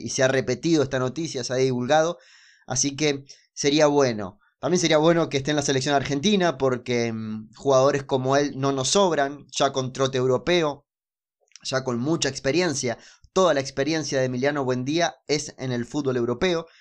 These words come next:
y es una buena noticia. Con respecto a la selección, hizo sub diecinueve con España, y Humbertito Grondona lo lleva en el dos mil quince a la sub veinte argentina.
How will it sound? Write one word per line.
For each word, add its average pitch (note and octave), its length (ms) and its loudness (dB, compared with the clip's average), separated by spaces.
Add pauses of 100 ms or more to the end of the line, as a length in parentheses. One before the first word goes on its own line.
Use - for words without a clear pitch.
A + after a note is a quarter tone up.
(120)
y B2+ 100 -8
es C3 160 -6
una A#2 140 -4
buena C#3+ 260 0
noticia. C3+ 600 -4 (340)
Con C#3 140 -2
respecto C#3 360 -4
a E3 40 0
la D3+ 80 2
selección, G#3 720 0 (120)
hizo C#3 300 -2
sub A3 280 0
diecinueve G#3 500 2
con G3 160 0
España, A3 580 -2 (580)
y G3+ 380 -4
Humbertito D#3 540 -2
Grondona E3 380 0
lo D3 100 0
lleva E3 460 -2
en C#3 80 -6
el C3+ 80 -2
dos C3+ 120 -2
mil C#3+ 220 -4
quince D#3 580 -6
a B2+ 80 -4
la C3 120 -2
sub D#3 280 -4
veinte C#3+ 520 -2
argentina. A2 760 -6